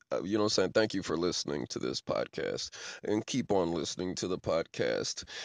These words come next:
and pick up as many jewels as you can. And, and you know, once you listen to 'em four or five times, it will begin to make sense to you. So it's required inquiries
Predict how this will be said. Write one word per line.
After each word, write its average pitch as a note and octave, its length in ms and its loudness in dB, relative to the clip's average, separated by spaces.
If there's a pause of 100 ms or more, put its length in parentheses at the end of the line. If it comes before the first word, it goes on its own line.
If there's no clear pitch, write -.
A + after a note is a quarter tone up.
(200)
and E2+ 180 2
pick C3 220 4
up - 160 0 (340)
as G#2+ 140 -2
many G#2+ 320 2
jewels F#2+ 440 0
as E2 140 0
you F2+ 120 -4
can. D#2 680 -2
And, G2 280 -2 (180)
and G2 160 -2
you A#2+ 80 -2
know, C#2+ 300 -2 (260)
once A#2+ 320 0
you A2 60 0
listen F2 380 2
to F2 120 4
'em C2 120 -2
four E2 360 8
or - 60 2
five C2 340 4
times, A1 480 -4 (500)
it G#2+ 80 4
will G2 120 4
begin F#2+ 400 0
to - 120 -4
make C#2+ 220 -2 (180)
sense - 420 -2
to - 220 -2
you. G1+ 220 -2 (640)
So - 220 0
it's D2 160 -2
required G2+ 800 2 (220)
inquiries F#2 580 -2